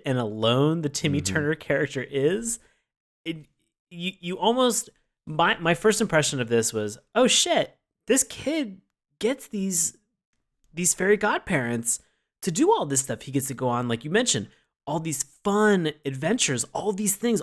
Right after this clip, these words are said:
Speaker 1: all this creativity that's in a young kid's brain
Speaker 2: Yeah.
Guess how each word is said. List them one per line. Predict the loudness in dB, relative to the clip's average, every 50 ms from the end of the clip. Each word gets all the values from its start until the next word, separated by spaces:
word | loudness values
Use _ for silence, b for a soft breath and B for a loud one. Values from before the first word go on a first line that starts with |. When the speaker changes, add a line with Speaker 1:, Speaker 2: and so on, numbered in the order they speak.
| -4 _
Speaker 1:
all | -8 -6 -4 -2 2
this | 4 4 4 2
creativity | 0 -2 0 2 4 6 6 6 4 2 0 0 2 2 -2 -2 -2 0 2 0 2
that's | 0 -2 -4 -4 -6 -2 2
in | 4 6 6 6 4 2 0 -2 -4 b b b b b _ 0
a | 0
young | 0 2 2 4 4 4 4 2 -2
kid's | -4 -2 0 0 0 0 -2 -6
brain | -6 -4 -2 0 0 2 2 0 0 0 0 0 -2 -4 -6 -6
Speaker 2:
Yeah. | -10 -10